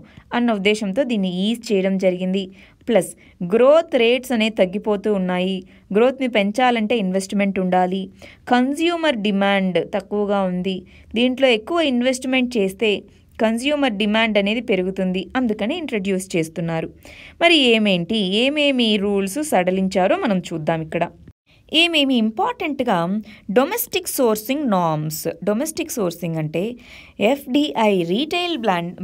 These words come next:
బ్రాండింగ్, రీటైల్ ఉన్నప్పుడు దానికి సంబంధించి ఏవైతే మీరు వస్తువులు అమ్ముతున్నారో వాటికి సంబంధించి కొంచెమన్నా మా దగ్గర నుంచి కొనుక్కోవాలి,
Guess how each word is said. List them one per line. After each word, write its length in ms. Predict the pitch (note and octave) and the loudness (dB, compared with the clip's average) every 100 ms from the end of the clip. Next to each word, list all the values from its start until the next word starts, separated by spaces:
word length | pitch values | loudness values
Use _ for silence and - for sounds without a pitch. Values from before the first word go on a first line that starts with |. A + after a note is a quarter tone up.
| F3 | -8
బ్రాండింగ్, 480 | E3+ E3+ E3+ F3+ E3+ E3 F#3+ | -4 -4 -4 -6 -10 -10 -8
రీటైల్ 520 | C4+ D4 C4 A3 G3 | -6 -4 -2 0 -2
ఉన్నప్పుడు 540 | - F#3 E3+ D#3+ B3+ A#3+ G#3+ B3 B3 - - - | -4 -6 -6 -8 -6 -4 -4 -6 -10 -20 -20 -6
దానికి 320 | C4 C#4 C#4+ C4+ | -2 0 -2 -4
సంబంధించి 680 | B3+ B3+ F4+ F#4 E4+ E4+ B3+ B3+ B3 | -4 -4 -6 -10 -10 -6 -4 -4 -2
ఏవైతే 400 | A#3+ D4 D#4+ E4+ | -2 -2 -4 -4
మీరు 260 | D#4+ C4+ A3+ G#3+ F3 | -4 -2 -4 -6 -6
వస్తువులు 440 | F#3 F#3+ B3 G#3 | -8 -6 -6 -4
అమ్ముతున్నారో 680 | E3 F3 G3+ F#3+ F3 E3 G#3+ D#3+ - - - _ | -6 -8 -6 -6 -4 -2 -2 -2 -8 -20 -20 _
వాటికి 380 | C4 D#4 E4+ D#4+ | 0 0 0 -4
సంబంధించి 460 | C#4 D4+ E4+ E4 | -4 -4 -6 -8
కొంచెమన్నా 600 | - D4+ F4+ F#4+ D#4 B3+ | -4 -4 -4 -4 0 0
మా 160 | C4+ A3 | 2 2
దగ్గర 220 | F#3+ F#3 | 0 -2
నుంచి 220 | A#3+ B3+ - | -4 -4 -4
కొనుక్కోవాలి, 720 | F#3+ F#3+ G3 F3 E3 F3 A#3 | -4 0 0 2 0 0 -2